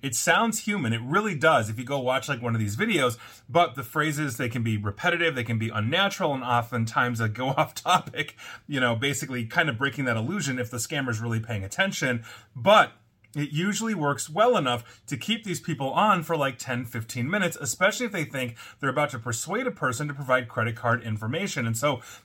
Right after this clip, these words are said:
the video, for example, that I watched, that Whitey personality, that the old,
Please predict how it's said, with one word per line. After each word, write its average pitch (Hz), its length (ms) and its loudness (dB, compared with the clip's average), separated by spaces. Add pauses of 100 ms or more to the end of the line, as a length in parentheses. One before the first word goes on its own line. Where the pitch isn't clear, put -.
the 123 100 -2
video, 160 400 2
for 131 160 0
example, 127 380 0
that 117 180 2
I 117 100 2
watched, 156 460 4
that 120 180 -2
Whitey 170 480 -2
personality, 113 720 -2
that 113 260 2
the 113 120 -2
old, 127 400 -2